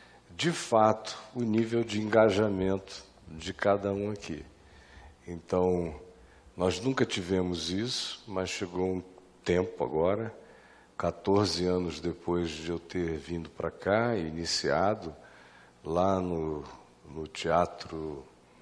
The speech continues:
Fenícia, no Hotel Fenícia, e depois no La Salle,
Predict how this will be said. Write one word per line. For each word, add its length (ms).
Fenícia, 800
no 480
Hotel 300
Fenícia, 640
e 60
depois 560
no 120
La 200
Salle, 680